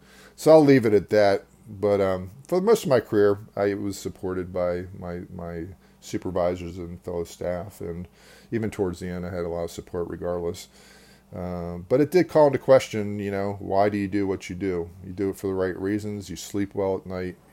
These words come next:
your conscience is clear, um, you've done w-, decent enough financially, you've been taken care of, and that's a good thing. Uh, so, uh, in the end,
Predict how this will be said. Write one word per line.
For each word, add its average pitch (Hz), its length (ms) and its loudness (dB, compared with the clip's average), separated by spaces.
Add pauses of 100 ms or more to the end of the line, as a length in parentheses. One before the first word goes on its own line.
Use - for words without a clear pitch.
your 101 120 -12
conscience 113 580 -8
is 98 100 -8
clear, 98 460 -2 (680)
um, 90 640 -8 (480)
you've 95 240 -8
done 92 280 -6
w-, 90 180 -10 (160)
decent 95 320 -6
enough 92 240 -6
financially, 92 540 -8
you've 90 100 -10
been 92 100 -12
taken 87 320 -12
care 101 380 -2
of, 95 100 -8
and 87 100 -10
that's 87 200 -10
a - 40 -12
good 92 280 -10
thing. 90 280 -10 (720)
Uh, 131 280 2
so, 131 480 6
uh, 127 220 6 (560)
in 120 140 -2
the 120 140 -2
end, 127 240 0